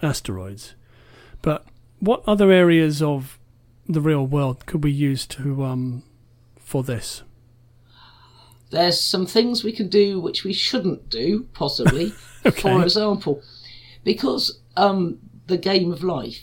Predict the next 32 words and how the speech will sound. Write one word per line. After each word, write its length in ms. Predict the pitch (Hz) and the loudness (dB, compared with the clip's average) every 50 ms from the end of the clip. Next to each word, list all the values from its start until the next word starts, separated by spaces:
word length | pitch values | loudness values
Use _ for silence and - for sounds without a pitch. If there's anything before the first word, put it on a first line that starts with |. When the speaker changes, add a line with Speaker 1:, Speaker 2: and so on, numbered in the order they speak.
| - - - | -20 -20 -20
Speaker 2:
you 220 | - - 156 156 143 | -16 -12 -12 -12 -8
put 260 | - - 214 - - - | -2 -2 -2 -2 -4 -10
an 180 | - 147 156 | -10 -8 -6
initial 480 | 165 165 175 190 208 208 202 - 190 165 | -4 -2 0 2 2 4 2 2 0 -2
state 520 | 165 - - - 170 156 143 131 - - - | -2 -4 -4 -4 -4 -6 -6 -6 -6 -6 -6
in, 320 | - 214 214 - 127 - - - - - - - - - - _ - - - - | -6 -8 -10 -12 -12 -14 -16 -20 -20 -20 -20 -20 -20 -20 -20 _ -20 -20 -20 -10
and 140 | 170 170 160 | -8 -6 -4
then 160 | 170 156 160 | -4 -4 -4
at 80 | 170 - | -4 -4
each 220 | 123 - - - | -6 -6 -4 -4
step 300 | - - 185 - - - 170 | -2 -2 -4 -6 -6 -8 -10
you 80 | 175 | -8
get 240 | - 151 135 135 - | -8 -8 -8 -6 -6
another 340 | 160 151 156 165 156 139 143 | -6 -6 -6 -6 -6 -6 -6
state 540 | - - - - 165 160 156 156 143 - - | -6 -6 -8 -8 -6 -8 -8 -8 -8 -8 -8
out. 540 | 160 151 139 139 - - - - - - - - - _ _ _ _ - _ - _ _ _ _ _ _ _ _ _ _ _ _ _ _ _ _ _ _ _ _ _ _ _ _ _ - - | -8 -8 -10 -12 -14 -10 -8 -8 -8 -8 -12 -18 -20 _ _ _ _ -20 _ -20 _ _ _ _ _ _ _ _ _ _ _ _ _ _ _ _ _ _ _ _ _ _ _ _ _ -14 -4
With 260 | - 180 214 208 180 | 0 4 4 4 4
a 80 | 185 185 | 2 -2
little 320 | 185 190 208 196 196 208 | -2 -2 -4 -4 -4 -4
bit 180 | 185 - 185 - | -4 -4 -6 -6
of 120 | - - | -6 -2
grunt 240 | - 214 220 214 - | 0 2 2 2 0
work 320 | 170 202 196 202 202 - - | -2 -4 -4 -4 -4 -4 -4
and 180 | 180 175 175 | -2 -2 0
maths, 540 | 175 175 151 120 - - - - - - - _ 285 269 - - | -2 -2 -4 -6 -8 -6 -2 -2 -2 -2 0 _ 0 0 2 6
<clears throat> 1300 | 233 233 214 202 151 143 - - - - _ _ _ _ _ - - - - - - - _ _ _ - | 8 8 8 8 6 2 -6 -16 -20 -20 _ _ _ _ _ -20 -20 -20 -20 -20 -20 -20 _ _ _ 0
we 220 | 175 175 202 185 | 4 4 4 4
can 200 | - 202 202 202 | 2 2 2 2
prove 500 | 202 - 208 220 220 214 202 190 165 - | 2 2 2 2 4 4 2 0 -2 -4
that's 400 | - 180 - - - - - - _ | -4 -4 -4 -4 -8 -10 -10 -8 _
Turing 420 | - - 226 214 202 190 185 175 170 | 0 2 2 2 2 2 0 -2 -4
complete, 760 | - 175 160 - - - 196 165 127 104 - - - - | -6 -8 -10 -10 -4 -2 -2 -2 -2 -4 -8 -10 -12 -12